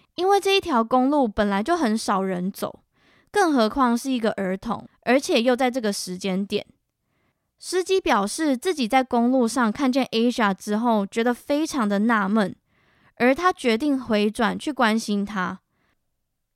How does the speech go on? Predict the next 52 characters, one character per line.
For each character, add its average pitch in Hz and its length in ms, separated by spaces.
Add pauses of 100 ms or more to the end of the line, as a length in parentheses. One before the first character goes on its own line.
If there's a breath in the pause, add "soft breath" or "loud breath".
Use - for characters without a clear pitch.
(100)
可 240 160
是 349 160
就 392 140
在 370 160
Asia 302 400
看 254 260
见 262 180
司 233 280
机 233 200
的 214 140
时 196 280
候， 202 300 (320 soft breath)
他 - 160
也 294 220
许 269 220
是 269 120
紧 190 300
张， 214 380
也 208 200
许 233 220
是 233 140
害 226 260
怕， 202 320 (300 soft breath)
就 392 120
从 302 220
公 262 180
路 277 160
上 254 240
往 196 160
旁 196 300
边 214 180
逃 185 300
走 190 300
了。 131 240 (560)
那 392 120
这 392 120
个 330 100
目 311 240
击 220 220
地 262 200
点 196 320
距 330 200
离 247 180
Asia 247 400
的 208 100
住 226 240
处 220 280
只 196 160
有 214 120
两 196 240
公 190 300
里。 196 240